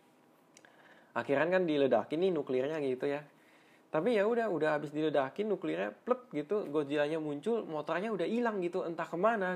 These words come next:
gitu. Jadi apa ya istilahnya, plot hole lah ya, kayak gitu ya.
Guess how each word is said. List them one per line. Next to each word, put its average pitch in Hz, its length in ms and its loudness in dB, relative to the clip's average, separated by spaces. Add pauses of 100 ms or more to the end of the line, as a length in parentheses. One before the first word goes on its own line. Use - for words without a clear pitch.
gitu. 147 160 -4
Jadi 160 320 -2 (1500)
apa - 80 -14
ya 143 160 -8
istilahnya, 147 400 -6
plot 180 480 -4
hole 214 160 4
lah 135 160 6
ya, 165 160 0
kayak 156 320 0
gitu 196 80 0
ya. 165 160 2